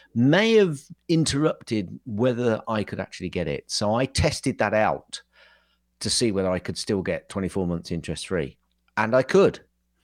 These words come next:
So that, along with the others, meant, "Okay, I'm going for it. I'm gonna go for it," because, you know,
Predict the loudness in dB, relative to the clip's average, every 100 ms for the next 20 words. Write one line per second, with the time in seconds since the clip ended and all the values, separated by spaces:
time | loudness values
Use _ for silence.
0 | _ _ _ -20 -20 _ _ _ _ -6
1 | 2 4 4 4 6 4 4 2 2 2
2 | 2 0 0 -2 -2 -2 0 -4 _ _
3 | _ _ -4 -2 -2 -2 0 0 0 -2
4 | -4 -8 -8 -10 _ _ _ _ -8 -6
5 | -4 -4 -6 -8 -10 -10 -10 -8 -4 -2
6 | -2 -4 -8 -6 -6